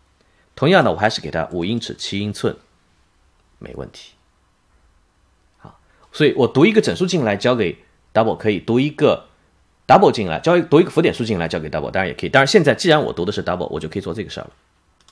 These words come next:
我们来看，如果我说五尺七点零寸，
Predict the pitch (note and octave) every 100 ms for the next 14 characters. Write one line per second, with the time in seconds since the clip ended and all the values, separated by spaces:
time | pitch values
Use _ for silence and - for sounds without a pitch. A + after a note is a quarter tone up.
0 | _ _ - - - - - _ _ A2
1 | A#2 D#2 - G#2+ F#2+ - _ F#2 C3+ -
2 | - - _ _ _ _ _ _ - -
3 | E3 B2 C2 C#2+ F#2+ - -